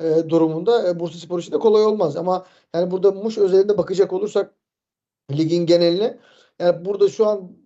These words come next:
playoff hattı ve şampiyonluk hattı içerisinde, e, en aslında makul gözüken, en daha buralarda tam yerini edinmek, edinmekle ilgili yani böyle belki işte beşinci olur,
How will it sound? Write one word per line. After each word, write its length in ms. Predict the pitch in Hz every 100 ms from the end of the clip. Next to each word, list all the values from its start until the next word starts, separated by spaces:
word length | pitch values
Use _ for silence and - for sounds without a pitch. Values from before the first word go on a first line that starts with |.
| _ _ -
playoff 340 | 185 220 175
hattı 460 | 185 170 - 214 208
ve 140 | 196
şampiyonluk 580 | - 185 175 190 202 208
hattı 280 | 185 - 170
içerisinde, 640 | - 175 170 185 202 208 _ _ _ _ _
e, 80 | 190
en 600 | 180 185 - 226 226 220 -
aslında 400 | 180 - 196 190
makul 440 | 175 175 175 208
gözüken, 600 | 202 170 165 180 175 170 -
en 400 | - 190 185 -
daha 260 | 185 175 180
buralarda 640 | 185 185 180 175 185 185
tam 300 | 175 175 - _ _ _ -
yerini 420 | 151 165 170 180
edinmek, 560 | 190 170 202 196 180 - _ _
edinmekle 720 | 190 170 196 196 208 214 202
ilgili 260 | 190 180 190
yani 260 | 185 165 170
böyle 120 | 175
belki 520 | 185 180 196 190 175 -
işte 340 | _ - 180 170
beşinci 420 | 175 - 196 185
olur, 340 | 185 175 170